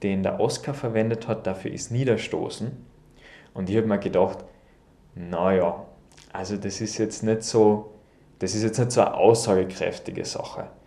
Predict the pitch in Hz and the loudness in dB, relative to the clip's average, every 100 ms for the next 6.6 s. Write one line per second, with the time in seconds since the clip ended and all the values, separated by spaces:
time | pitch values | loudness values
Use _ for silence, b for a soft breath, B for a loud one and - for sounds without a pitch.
0 | b b 87 92 95 95 - - _ _ | b b 4 6 6 2 -10 -20 _ _
1 | - - 110 110 120 117 120 110 110 110 | -20 -10 -4 0 4 4 4 2 2 2
2 | 113 107 107 104 101 101 - 107 - - | -2 -2 -2 2 4 4 2 -4 -6 -10
3 | - - - 110 113 107 95 95 - 110 | -10 -8 -4 0 0 2 2 2 0 -2
4 | 110 107 - 101 98 104 143 151 123 117 | -2 -2 -4 -6 -4 -2 -2 -2 -4 -4
5 | 110 - 113 110 107 101 98 98 95 95 | -6 -6 -6 -4 -2 0 -2 -2 -2 0
6 | 95 117 113 107 104 101 | 2 2 0 0 0 -2